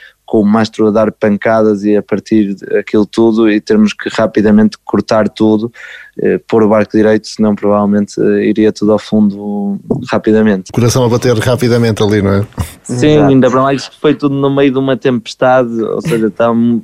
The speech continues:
Speaker 1: bastante vento, bastante frio, não conseguíamos comunicar bem com o treinador a pedir as peças, porque não se ouvia nada, muitíssimas ondas, o, e, sim, foi um panorama um bocadinho assustador, mas não nos parou.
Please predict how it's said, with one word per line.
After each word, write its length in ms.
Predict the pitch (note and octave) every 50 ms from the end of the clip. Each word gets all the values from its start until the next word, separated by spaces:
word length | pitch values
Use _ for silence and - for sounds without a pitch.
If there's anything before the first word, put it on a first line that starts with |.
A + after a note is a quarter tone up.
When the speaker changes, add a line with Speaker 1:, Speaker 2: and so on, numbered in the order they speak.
| - -
Speaker 1:
bastante 440 | - A2+ A2 - - C3+ B2+ A2+ A2 A#2
vento, 300 | B2+ C3 B2+ A#2 G#2+ -
bastante 440 | A#2 A2+ - - C3+ B2+ A2 -
frio, 480 | _ - - B2 C3 C3 C3 B2+ A#2+ A#2+ - - - - - - _ _ -
não 180 | A#2+ B2+ B2
conseguíamos 480 | A2+ B2+ A#2+ A2+ - C3 C3 B2 B2 A#2
comunicar 500 | - - A#2+ A#2+ A#2+ A#2 G#2+ A#2+ A#2 A#2
bem 140 | A2 A#2+ A#2
com 100 | A2 - A2+
o 40 |
treinador 460 | - - A2 A#2 A2+ A2 G#2+ A2+ A2 A2
a 60 | G#2
pedir 280 | - - G#2 G#2+ G#2+ G#2+
as 120 | G#2+ -
peças, 600 | - - A#2 A2 A2 G#2+ - - A2 G#2 - - _ _ _ -
porque 220 | - A2 - -
não 80 | A2 A2
se 140 | G#2+ - A2
ouvia 240 | G2+ F#2+ G#2+ G#2
nada, 420 | G2+ G#2 A2 A#2 A#2+ A#2+ A2 A2 G2+
muitíssimas 920 | G2+ G#2 G#2 G#2+ G#2+ A2+ A2+ G#2 - A#2+ A2+ - A#2+ A2+ A2+ A2 G2+ G2+
ondas, 500 | A2+ A#2 A#2+ A#2+ A#2+ A#2 G#2+ G#2+ G2 G2
o, 300 | G2+ G2 F#2+ F#2+ G2 - -
e, 640 | - - - G2 G2 G2 G2+ - - - - - -
sim, 440 | - - - - A2+ G#2 G2+ G#2 G#2
foi 180 | - - G#2+ G#2+
um 120 | G#2+ G#2
panorama 420 | - A2 G#2 G#2+ G#2 G#2 G#2 G#2
um 120 | G#2+ G#2+ G#2
bocadinho 280 | G2+ - G#2+ G#2+ G#2+ G#2+
assustador, 480 | G2+ - - - A#2 G#2+ A2+ A#2+ A#2+ - _ - - - - - - - _
mas 200 | - A2+ G2 F#2
não 180 | G#2+ G#2+ G#2+ G#2+
nos 140 | G#2 -
parou. 340 | - - G2+ F#2 F#2 F#2 F2+